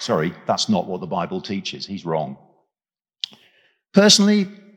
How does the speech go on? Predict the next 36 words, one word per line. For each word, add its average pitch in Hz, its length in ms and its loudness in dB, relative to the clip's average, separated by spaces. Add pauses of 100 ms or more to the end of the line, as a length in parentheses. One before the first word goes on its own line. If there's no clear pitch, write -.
(140)
I 170 140 4
think 143 380 -4
what 127 180 -4
he's 120 160 -4
doing 92 840 -4
is 123 120 -4
looking 131 280 -4
at 113 240 -8
God's 160 280 -2
law 82 380 -8 (200)
and 92 140 -2
standards 78 680 -6 (280)
as 113 80 -6
being 117 240 -2
like 113 220 -6
a 120 40 -10
human 110 380 -4
law. 67 240 -10 (1120)
And 123 100 0
that 123 140 -4
doesn't 127 240 -4
reflect 85 460 -10
the 80 60 -18
Bible 76 280 -6
at - 120 -10
all. 82 320 -8 (560)
Think 240 120 6
about 208 160 4
a 190 40 2
speed - 280 2
limit. - 260 -10 (1400)
There's 196 160 4
a 202 40 2
limit 190 300 2
set, - 220 -4
fine, - 380 -4